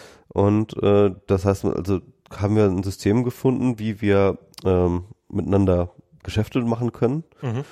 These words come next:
Speaker 1: ohne dass wir irgendwas aufschreiben müssen. Ne? Also wenn ich dir irgendwie, wenn du mir irgendwas gibst, ich gebe dir irgendwie einen Geldschein dafür, dann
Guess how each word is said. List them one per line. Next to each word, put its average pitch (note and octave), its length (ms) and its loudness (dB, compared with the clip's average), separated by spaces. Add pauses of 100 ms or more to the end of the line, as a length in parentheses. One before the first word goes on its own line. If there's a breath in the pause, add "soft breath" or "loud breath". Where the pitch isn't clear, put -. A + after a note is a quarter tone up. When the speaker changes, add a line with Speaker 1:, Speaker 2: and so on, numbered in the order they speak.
(180 loud breath)
Speaker 1:
ohne A2+ 220 4
dass G#2 220 0
wir G2+ 100 4
irgendwas F#2 320 -2
aufschreiben D2+ 480 -4
müssen. D2 220 -10
Ne? A2 80 2
Also A2 180 2
wenn G2 80 0
ich G2 100 0
dir G2+ 100 0
irgendwie, F#2+ 480 -2 (280 loud breath)
wenn G#2 100 2
du G#2 40 4
mir G#2+ 60 2
irgendwas A2+ 320 2
gibst, - 240 -4
ich - 100 -8
gebe - 140 -16
dir G2+ 100 4
irgendwie F#2 260 -2
einen F#2 80 2
Geldschein G2+ 400 2
dafür, G#2 540 2 (100)
dann F2 360 0